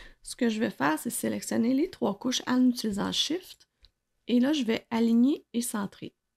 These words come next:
Vous allez voir, j'aime beaucoup aligner les choses. <laughs> Pendant que tout est sélectionné et bien aligné, je vais les souder. Donc, en soudant, ça va enlever la petite ligne qu'on avait ici et ça va vraiment permettre d'être,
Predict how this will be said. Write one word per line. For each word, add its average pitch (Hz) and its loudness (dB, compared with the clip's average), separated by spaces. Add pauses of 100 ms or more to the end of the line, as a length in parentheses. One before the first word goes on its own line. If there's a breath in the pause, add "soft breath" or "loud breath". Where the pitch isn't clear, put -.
(140)
Vous - -10
allez 196 -2
voir, 247 0
j'aime 196 -2
beaucoup 254 -2
aligner 208 0
les 214 0
choses. - -2 (180)
<laughs> - -10
Pendant 262 6
que 392 -2
tout - -2
est 359 4
sélectionné 226 0 (100)
et 226 0
bien 240 6
aligné, 214 2 (180)
je 214 0
vais 285 2
les 233 4
souder. 202 -2 (500)
Donc, 214 -4
en 330 4
soudant, 208 0
ça 233 0
va 220 2
enlever 233 4
la 285 4
petite - -8
ligne 262 6
qu'on 202 0
avait 196 -2
ici 262 0 (440 loud breath)
et 277 2
ça 254 0
va 214 0
vraiment 233 4
permettre 226 0 (320 soft breath)
d'être, 214 -4